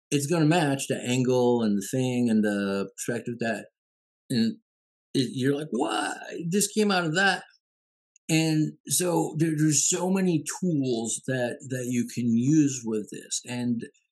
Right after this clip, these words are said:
um, so having,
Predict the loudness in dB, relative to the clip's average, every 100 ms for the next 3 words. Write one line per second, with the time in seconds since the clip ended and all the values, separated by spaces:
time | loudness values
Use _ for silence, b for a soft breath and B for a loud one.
0 | _ _ _ -4 -2 0 0 2 2 0
1 | -2 _ _ _ _ _ _ _ _ -4
2 | -2 4 2 2 -6 _ _ _ _ -2
3 | 2 2 2 0 -2 -6 -8 -10